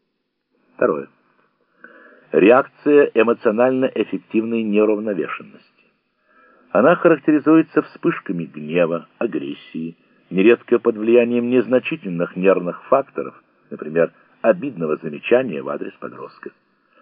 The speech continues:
Иногда агрессия направлена на самого себя. В таких случаях аффективная вспышка заканчивается попыткой самоубийства. Третье.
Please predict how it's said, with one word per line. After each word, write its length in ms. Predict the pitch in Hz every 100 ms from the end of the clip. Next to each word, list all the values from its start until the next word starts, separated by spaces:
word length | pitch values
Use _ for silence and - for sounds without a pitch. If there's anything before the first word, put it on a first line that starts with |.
| - - -
Иногда 440 | 113 127 120 139
агрессия 580 | 131 113 110 123 - 143
направлена 640 | 135 - 110 117 120 120
на 140 | 123 123
самого 420 | 139 135 123 127 -
себя. 420 | 139 110 95 98 _ _ _ _ -
В 20 |
таких 320 | 80 - 95
случаях 440 | 101 101 - 95 - _ _ _ -
аффективная 800 | - - - - 120 110 104 98
вспышка 540 | - - 160 156 - 76
заканчивается 720 | 82 90 92 92 90 - -
попыткой 480 | 82 127 131 - -
самоубийства. 840 | - 69 69 67 95 - - 87 - _ _ _ _ _ _ _ _
Третье. 440 | 107 117 107 104